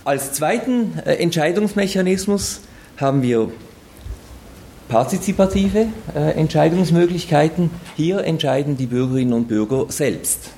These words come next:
Also es ist eine Autodetermin-, Determination im Gegensatz zur Delegation. Und hier würde ich vorschlagen, von vier,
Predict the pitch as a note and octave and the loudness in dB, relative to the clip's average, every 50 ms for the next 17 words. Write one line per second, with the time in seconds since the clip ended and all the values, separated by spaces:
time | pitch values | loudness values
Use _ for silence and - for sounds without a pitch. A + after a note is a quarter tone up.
0 | - - F#2+ G2 F#2+ G#2+ G#2+ G#2 - A2 A2 A2 A2 G#2 - F2 A2+ C3+ C3+ C#3 | -16 -8 -6 -6 -2 0 -2 -2 0 0 2 2 2 2 2 2 2 2 0 -2
1 | B2 C3 B2 A#2+ - A#2 A#2 A2+ A#2 A#2+ A2 - - - A#2+ A#2+ A#2+ A#2 A#2+ A#2+ | -2 -2 -2 -2 0 0 2 2 2 2 0 0 -2 -6 -4 -2 -2 -2 0 2
2 | A#2 A#2 A#2 A#2 - A2+ A#2 A#2 A2 A2+ G#2+ G#2+ G#2+ A2 C3 B2+ B2+ - - A2+ | 2 2 0 0 2 2 2 4 4 2 2 2 2 2 2 0 -2 0 0 0
3 | G#2+ - - - - - - A2+ A2 A2+ - - - - - - - - - C#3+ | 0 0 -4 -8 -6 0 2 2 2 2 -2 -8 -18 -18 -20 -20 -14 -2 0 2
4 | C#3+ C#3+ - B2+ B2 B2 - - G2 D#2+ C#2+ C#2 C#2 - - - - - - - | 2 4 4 2 0 0 0 0 0 0 0 -4 -8 -10 -12 -16 -20 -20 -20 -20
5 | - - - - - - - - A#2 G2+ B2 D3+ F#3 G#3 F3+ D3+ C#3+ D3+ D3 D#3 | -20 -20 -20 -20 -20 -16 -6 -6 -4 -2 0 2 2 2 2 2 0 2 2 0
6 | C#3 - D3 D3+ D#3 D#3 E3 C#3+ C3+ C#3 C3 B2+ B2 B2 A#2 A2+ A2 - C3+ D#3 | 0 2 0 0 2 2 2 2 2 2 0 -4 -4 0 0 0 0 -2 -2 0
7 | F3+ G3 F#3 | 0 0 0